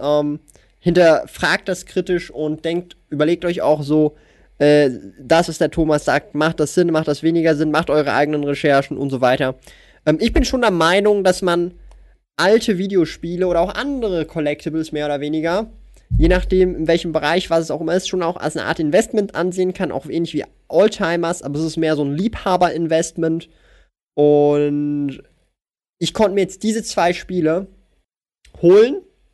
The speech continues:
Bin sehr dankbar, dass ich mir die holen konnte für den Preis.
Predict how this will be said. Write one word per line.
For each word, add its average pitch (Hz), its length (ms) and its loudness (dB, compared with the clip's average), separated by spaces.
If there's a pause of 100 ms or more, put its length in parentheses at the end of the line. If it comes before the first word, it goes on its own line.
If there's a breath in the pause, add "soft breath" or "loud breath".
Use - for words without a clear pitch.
(420)
Bin 165 120 -2
sehr 175 100 4
dankbar, 175 460 0
dass 147 120 2
ich 139 80 -10
mir 156 120 -2
die 139 120 -2
holen 147 540 2 (100)
konnte 185 640 2 (140)
für 160 180 -2
den 143 220 2
Preis. - 680 0